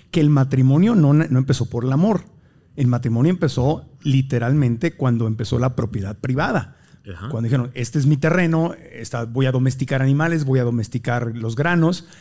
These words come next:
Speaker 1: Entonces, para proteger que m-, sean mis hijos los que
Speaker 2: Exacto.
Speaker 1: heredan lo que yo tengo, entonces el cinturón de castiga, de, y tengo que ver que estés a mi hijo, porque cuando no,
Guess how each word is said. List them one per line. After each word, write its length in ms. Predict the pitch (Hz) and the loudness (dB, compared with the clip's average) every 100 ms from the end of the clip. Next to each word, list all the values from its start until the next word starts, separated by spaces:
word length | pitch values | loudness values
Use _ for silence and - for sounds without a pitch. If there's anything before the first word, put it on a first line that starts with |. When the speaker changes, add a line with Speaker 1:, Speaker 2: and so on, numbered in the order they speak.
| _ - | _ -8
Speaker 1:
Entonces, 340 | 127 127 123 | -4 -2 -4
para 420 | - 120 113 - | -4 -4 -4 -4
proteger 720 | 131 123 - 117 - 143 143 | -2 0 -2 -6 -2 -2 -2
que 140 | 147 135 | -2 0
m-, 220 | 123 127 | 2 0
sean 320 | - 151 143 139 | 0 -2 0 0
mis 260 | 123 - | -2 0
hijos 260 | 226 - 160 | 0 2 2
los 100 | 135 | 2
que 180 | - 127 | 0 0
Speaker 2:
Exacto. 100 | 147 | 0
Speaker 1:
heredan 220 | 151 143 | 0 0
lo 100 | 127 | 0
que 160 | 131 | -2
yo 140 | 117 139 | -2 -2
tengo, 420 | 139 180 143 175 - - - | -2 0 0 -2 -4 -18 -8
entonces 420 | 131 127 131 143 | -6 -2 -2 0
el 180 | 131 120 120 - | 0 -2 -8 -14
cinturón 400 | - 139 135 135 | -4 -2 2 0
de 80 | 135 | 2
castiga, 540 | 135 131 151 151 143 | -2 0 2 2 0
de, 160 | 151 151 | 0 -2
y 120 | 160 | 0
tengo 200 | 135 135 | 0 0
que 80 | 135 | 0
ver 140 | 127 127 | -2 -2
que 80 | |
estés 200 | 123 131 | -4 -4
a 60 | 139 | 0
mi 80 | 220 | 0
hijo, 160 | 247 | 2
porque 220 | 180 147 135 | 0 -2 0
cuando 240 | 147 143 | 0 2
no, 240 | 151 226 | 2 0